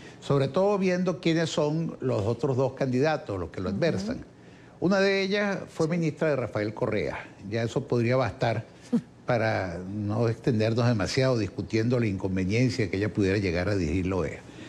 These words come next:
Speaker 1: El otro candidato es un diplomático de mucha veteranía, el embajador de Cela, peruano, un hombre muy respetable, pero un hombre que plantea, y es el, eso es el centro de su campaña,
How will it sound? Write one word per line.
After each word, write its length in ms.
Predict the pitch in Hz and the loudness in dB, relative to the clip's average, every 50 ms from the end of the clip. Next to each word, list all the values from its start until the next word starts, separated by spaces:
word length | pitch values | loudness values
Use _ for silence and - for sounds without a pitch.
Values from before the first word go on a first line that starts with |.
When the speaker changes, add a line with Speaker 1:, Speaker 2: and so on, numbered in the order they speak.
| - - - | -10 -2 2
Speaker 1:
El 100 | - 170 | 2 4
otro 220 | 202 196 - 208 | 4 4 2 2
candidato 520 | 208 208 190 202 202 202 196 196 196 - | 2 4 4 4 4 2 2 0 -2 0
es 60 | 196 170 | 0 2
un 120 | 160 160 | 2 2
diplomático 720 | 156 156 160 156 147 156 160 156 - 165 160 - 143 127 | 2 0 0 2 2 0 0 0 -2 -4 -2 0 0 -2
de 60 | 117 110 | 0 0
mucha 380 | 107 123 123 110 - - 139 | 0 -2 -2 -2 0 2 2
veteranía, 840 | 127 123 117 110 - 123 117 120 123 135 170 170 147 113 113 123 - - - - - - - - - - - - - | 4 2 2 0 -2 -2 0 2 2 2 4 4 2 2 0 -2 -4 -8 -16 -20 -20 -20 -20 -20 -20 -20 -20 -12 -8
el 140 | - 107 | -6 -4
embajador 480 | 101 95 95 95 92 92 98 101 104 101 | -2 -2 0 2 2 2 4 2 2 2
de 120 | 113 113 | 2 0
Cela, 460 | 101 - 175 151 127 113 113 117 - - | 2 2 2 2 2 2 0 0 -2 -2
peruano, 480 | - 95 104 113 139 151 147 139 135 127 | -4 -2 0 2 2 2 2 0 -2 -4
un 80 | 113 | -4
hombre 220 | 104 104 98 110 107 | -4 -4 -4 -4 -4
muy 160 | 107 107 104 | -2 -2 -2
respetable, 680 | - 113 120 - - 165 - 165 143 117 113 135 170 - - - - - - - - - - - | -2 -4 -2 -2 -2 -2 0 0 0 2 0 -2 -2 -4 -8 -18 -20 -20 -20 -20 -20 -10 -2 0
pero 200 | 175 190 202 208 | 2 4 4 4
un 80 | 196 | 2
hombre 280 | 196 190 175 190 202 190 | 2 2 2 2 2 2
que 80 | 180 160 | 0 -2
plantea, 840 | - - 147 131 127 127 160 151 135 139 143 156 156 143 123 110 | 0 0 0 0 0 2 2 2 2 2 2 2 0 -2 -4 -4
y 140 | 120 113 117 | -4 -2 -2
es 160 | 110 110 113 | 0 0 0
el, 100 | 123 127 | 2 0
eso 220 | 120 120 - 151 139 | 0 0 0 2 2
es 60 | 135 | 2
el 100 | 135 117 | 2 2
centro 420 | - - 160 160 143 - 165 160 | 2 2 2 2 2 2 2 2
de 60 | 156 143 | 2 0
su 140 | - 151 143 | 0 -2 -2
campaña, 560 | - 151 139 143 - 160 151 135 143 170 190 | -2 -2 -2 0 0 0 0 0 -2 -4 -6